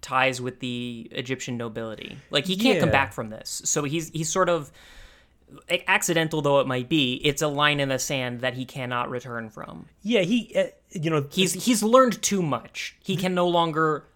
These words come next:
Speaker 1: look at the slave situation in ignorance.
Speaker 2: And this character, you know, we've only seen him respond to stress by running away. And if that's, you know, if that's the thing that gets him to go off on his vision quest, then that's what's gotta happen.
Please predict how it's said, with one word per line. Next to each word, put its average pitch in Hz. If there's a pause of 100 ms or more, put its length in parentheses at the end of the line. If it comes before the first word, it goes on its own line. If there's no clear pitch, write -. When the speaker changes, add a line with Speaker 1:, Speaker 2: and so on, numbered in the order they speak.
(120)
Speaker 1:
look 165
at 165
the 151
slave 143 (420)
situation 135
in 127
ignorance. 117 (240)
Speaker 2:
And 214
this 240
character, 131
you 143
know, 143
we've 139
only 151
seen 135
him 127
respond 117
to 110
stress 117
by 107
running 101
away. 90 (600)
And 120
if 127
that's, 135 (420)
you 147
know, 113
if 127
that's 139
the -
thing 139
that 120
gets 131
him 123
to 117
go 113
off 107
on 110
his 104
vision 220
quest, 107
then 120
that's 113
what's 107
gotta 92
happen. 110